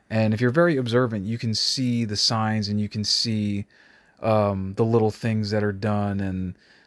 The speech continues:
stuff like that. You can see where things that you wish for are happening, they're just not happening for you. And the reality is, is that there is a sense of accomplishment and pride that can be gleaned from that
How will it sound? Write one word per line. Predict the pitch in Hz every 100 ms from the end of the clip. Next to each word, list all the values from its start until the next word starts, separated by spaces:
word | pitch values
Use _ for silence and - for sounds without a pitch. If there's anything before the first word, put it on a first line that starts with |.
| _
stuff | - - 110 -
like | 101 98
that. | 95 76
You | 117
can | 123
see | 117 - 135 123
where | 113 117 113 110 98
things | - 123 117
that | 113
you | 104 117 110
wish | 113 113 -
for | 110 101
are | 101 101
happening, | 117 - 101 98
they're | 101
just | 101 104
not | 107 92
happening | - 107 98 98 92
for | -
you. | 90 85 76 50 101 _ _ - _ _ _ 110
And | 110 107 101 98 - _ _ _ -
the | 120
reality | 117 117 139 180 165 113
is, | 92 104 104 98 - -
is | 113 107
that | 107 104
there | 123 117 -
is | 147 165 160 101 -
a | 120
sense | 120 - 120 120 -
of | - 110
accomplishment | 107 - 117 117 120 123 110
and | 107 -
pride | - 117 113 104
that | 104
can | 113
be | 101
gleaned | 101 110 107 131
from | - 160 165
that | 156 180